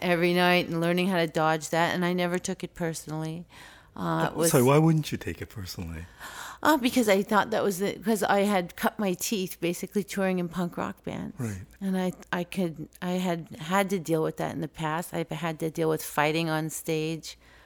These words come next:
Speaker 1: I was assaulted on stage. Um, but back then we didn't call it that. You know, it was never called anything. There was no,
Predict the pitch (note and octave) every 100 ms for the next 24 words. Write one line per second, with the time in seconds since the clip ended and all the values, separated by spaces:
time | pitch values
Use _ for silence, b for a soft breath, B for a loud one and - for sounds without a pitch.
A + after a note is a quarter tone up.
0 | b - F3 E3 E3 E3 E3 D#3 - F#3
1 | - G3+ A3 A3 F#3+ E3+ E3+ D#3+ - E3
2 | D#3+ D#3+ D3+ - B B B B B -
3 | E3 D#3 D#3+ - F3+ - D#3 D#3+ E3 -
4 | G3 G#3 E3 E3 C3+ - - F3 G#3+ C3+
5 | - A#2+ - - - _ _ _ b b
6 | - G3+ D3 F#3+ G3 G3 F3 - - G#3+
7 | A3 F#3+ E3+ C#3+ D3+ - D#3+ - F#3+ G3
8 | G3 F#3 F3+ F3 E3+ E3+